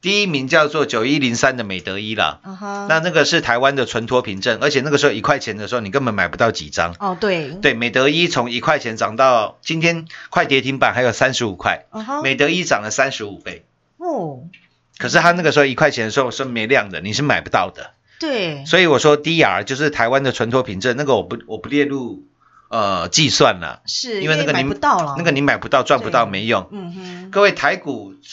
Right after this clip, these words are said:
Speaker 1: 过去这一年以来最标的股票，第一名叫做四七四三的合一。
Speaker 2: 嗯。
Speaker 1: 第二名叫做这个恒大。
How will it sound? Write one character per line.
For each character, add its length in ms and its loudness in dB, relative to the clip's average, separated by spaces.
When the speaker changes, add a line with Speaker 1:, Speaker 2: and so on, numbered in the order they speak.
Speaker 1:
过 180 0
去 160 -6
这 100 0
一 140 0
年 220 2
以 40 -6
来 160 0
最 180 2
标 220 4
的 140 -2
股 160 -14
票， 180 2
第 220 4
一 60 2
名 180 0
叫 120 2
做 140 -2
四 180 0
七 160 -4
四 200 -4
三 260 0
的 140 -12
合 240 2
一。 400 2
Speaker 2:
嗯。 300 0
Speaker 1:
第 140 6
二 100 6
名 220 -4
叫 220 4
做 1000 0
这 140 0
个 560 0
恒 240 0
大。 260 4